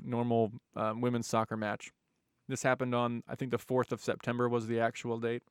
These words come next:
So the very next time she played, I think that was the seventh. I don't know if I got my dates right or, right or wrong. I don't, doesn't really matter. Bill Lynch, he's an Air Force vet, and he just so happens to own a women's soccer team called the Washington Spirit.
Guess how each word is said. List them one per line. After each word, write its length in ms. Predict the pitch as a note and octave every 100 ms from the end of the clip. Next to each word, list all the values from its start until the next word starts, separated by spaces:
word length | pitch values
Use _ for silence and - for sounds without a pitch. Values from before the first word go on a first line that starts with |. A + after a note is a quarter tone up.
| _ _ _ _ _
So 100 | -
the 100 | C3
very 560 | A2+ G#2+ C3 E3 F3+ F3
next 300 | D#3+ D3+ -
time 260 | C#3+ C3+ B2
she 160 | C3
played, 400 | - B2 A2+ F#2+ A#2
I 80 | -
think 180 | C#3+ B2+
that 140 | A#2+
was 160 | B2 A2
the 100 | A2+
seventh. 580 | - - A#2+ A2+ A2 A#2
I 80 | A#2+
don't 100 | A#2+
know 80 |
if 80 | A2+
I 80 | A#2+
got 140 | A#2
my 100 | A2+
dates 300 | A2+ A#2 A#2 A#2+
right 240 | A#2 A2+ A2 _
or, 80 | A#2+
right 240 | A2+ A#2
or 80 | A2+
wrong. 240 | A2+ A2 A2+
I 80 | A2
don't, 200 | - -
doesn't 220 | C3 B2
really 120 | G#2+
matter. 300 | G#2 G#2 G2+ - _ _ _ _ _ - A#2+
Bill 280 | F#3+ F#3
Lynch, 420 | D3+ C3 G2 - - _ _ _ _ -
he's 140 | C3
an 80 | C#3+
Air 140 | F3
Force 300 | - D3 B2
vet, 320 | A2+ A#2 G#2+ -
and 100 | C3+
he 60 |
just 220 | C3+ F3+ -
so 100 | E3+
happens 400 | E3 C#3 B2+ -
to 140 | B2+ -
own 520 | F3 G#3 D#3+ A2+ A#2 - _ _ _ _ _ _ _ -
a 60 |
women's 300 | C#3+ E3 C#3+
soccer 300 | - G#3 -
team 300 | A2+ G2+ E2+ -
called 220 | C3+ B2+
the 80 | B2
Washington 500 | B2+ B2 - A2 A2
Spirit. 400 | - F#3 G#2+